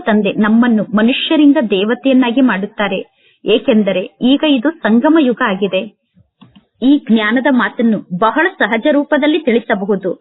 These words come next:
ಇದು ಬಹಳ ಸಹಜವಾದ ಮಾತಾಗಿದೆ. ತ್ರಿಮೂರ್ತಿಯ ಚಿತ್ರದಲ್ಲೂ ಕೂಡ ತೋರಿಸುತ್ತಾರೆ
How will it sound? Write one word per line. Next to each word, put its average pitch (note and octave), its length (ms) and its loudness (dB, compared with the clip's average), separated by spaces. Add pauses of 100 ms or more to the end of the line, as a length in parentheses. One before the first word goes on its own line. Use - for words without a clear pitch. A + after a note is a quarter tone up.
(240)
ಇದು B3+ 220 0
ಬಹಳ G#3+ 340 0
ಸಹಜವಾದ B3+ 640 -2
ಮಾತಾಗಿದೆ. G3+ 600 -4 (480)
ತ್ರಿಮೂರ್ತಿಯ D4 540 2
ಚಿತ್ರದಲ್ಲೂ C#4+ 640 0
ಕೂಡ D#4+ 260 0
ತೋರಿಸುತ್ತಾರೆ A3+ 720 -2